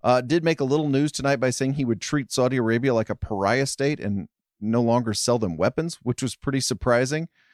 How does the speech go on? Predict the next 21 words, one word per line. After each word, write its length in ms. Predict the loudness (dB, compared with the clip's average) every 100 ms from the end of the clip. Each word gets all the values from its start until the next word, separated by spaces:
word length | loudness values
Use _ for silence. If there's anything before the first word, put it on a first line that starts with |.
| _ _
But 120 | -2 0
as 180 | 0 2
you 100 | -2
say, 400 | 2 2 2 0 _ _ _ _ _ _ _ _ _ _ _
his 280 | -10 -2 -2
biggest 300 | 0 -2 0
moment 200 | 0 2
of 60 | 2
the 120 | 2
night, 120 | 0
I 80 | -2
think, 220 | -4 -2
is 120 | -2 0
when 120 | -2
he 200 | -2 -2
and 120 | -4
Cory 260 | 0 0 0
Booker 380 | 0 0 0
got 220 | 2 2 2
into 320 | 0 0
it 100 | -2